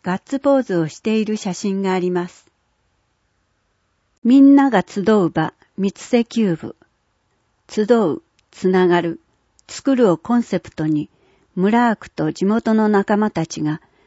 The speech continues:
セルフリノベーションして作ったコミュニティカフェ兼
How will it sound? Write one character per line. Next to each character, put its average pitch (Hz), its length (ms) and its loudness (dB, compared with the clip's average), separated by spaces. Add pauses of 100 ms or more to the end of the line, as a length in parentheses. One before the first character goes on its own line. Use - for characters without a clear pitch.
(100)
セ - 220 -2
ル 240 100 2
フ 247 160 -2
リ 226 160 0
ノ 226 140 0
ベ 247 200 4
ー - 20 4
シ 220 120 -2
ョ 180 60 4
ン 160 60 2
し - 100 -8
て 160 180 -6
作 - 240 -10
っ - 40 -10
た - 340 -10 (540)
コ 202 160 -2
ミ 226 120 2
ュ - 40 4
ニ 240 160 2
テ - 140 -8 (100)
ィ 220 40 -6
カ 220 220 -4
フ 202 120 -8
ェ 160 140 -6 (120)
兼 190 280 -2